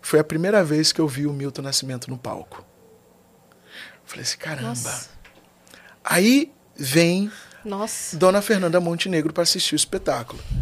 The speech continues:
Speaker 1: E eu, assim, como o Milton tem um relógio temporal completamente diferente de todo mundo, eu sempre tava ouvindo, sei lá, Cassiane no meu ce-, no meu celular, ouvindo, sei lá, Tigresa, Bonde do Tigrão, ouvindo,
Speaker 2: <laughs>
Speaker 1: é, Lenine, Paciência, qualquer coisa que me tirasse do lugar do espetáculo,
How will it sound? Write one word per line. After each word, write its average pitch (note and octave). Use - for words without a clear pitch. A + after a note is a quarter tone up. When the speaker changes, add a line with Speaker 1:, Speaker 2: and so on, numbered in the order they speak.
Speaker 1:
E F#3
eu, A#3+
assim, D#3+
como A#3+
o G#3+
Milton F#3+
tem F3
um F3+
relógio D3+
temporal C#3
completamente D3+
diferente C#3+
de B2
todo B2+
mundo, D3
eu A3+
sempre D4+
tava B3
ouvindo, G3+
sei C4
lá, E3
Cassiane G3
no F3
meu E3+
ce-, E3
no D#3
meu D3+
celular, D3
ouvindo, G#3+
sei C4+
lá, F#3
Tigresa, E3+
Bonde F#3
do F#3
Tigrão, D#3+
ouvindo, A3
Speaker 2:
<laughs> -
Speaker 1:
é, F#3
Lenine, G3+
Paciência, G3
qualquer A#3
coisa G#3
que A3
me G3
tirasse G3+
do G3
lugar F#3
do E3+
espetáculo, -